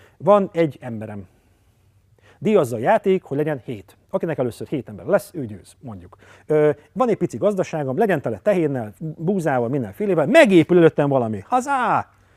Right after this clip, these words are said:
Elképzelhető a King Dominóban, van egy ütyü-pütyű kis lapkám rajta, egy ütyü-pütyű kis házikóval, rüty, egy ötször ötös vagy egy hétszer hetes rendszer megépült. Nekem tök mindegy, hogy végzünk, igazából nem érdekel játék közben sem,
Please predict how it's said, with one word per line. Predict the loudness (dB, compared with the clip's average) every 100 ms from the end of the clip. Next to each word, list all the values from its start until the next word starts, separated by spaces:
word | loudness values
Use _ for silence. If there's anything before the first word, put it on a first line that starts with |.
| _ -20 -2
Elképzelhető | 2 2 2 0 0
a |
King | 0 0
Dominóban, | 0 0 0 2 2 2
van | 2
egy | 2
ütyü-pütyű | 2 0 0 -2 -4 -2
kis | -4 0
lapkám | 4 4 2 2 6
rajta, | 6 8 4
egy |
ütyü-pütyű | 0 -2 -4 -6 -6
kis | -8
házikóval, | -2 -2 -2 -4 -2 -2 -4
rüty, | 0 2 2
egy | -2
ötször | -4 -2 -4
ötös | -4 -2
vagy | -4
egy | -4
hétszer | -4 -4 -4
hetes | -4 -6 -6
rendszer | -6 -6 -8
megépült. | -6 -4 0 0 -2 -8 _
Nekem | -4 0 0
tök | 0 -4
mindegy, | -4 -4 -4
hogy | -4 -6
végzünk, | -8 -8 -6 -4
igazából | -2 0 0
nem | 0 0
érdekel | 0 0 -2
játék | -2 -2 -4
közben | -6 -8 -8
sem, | -10 -12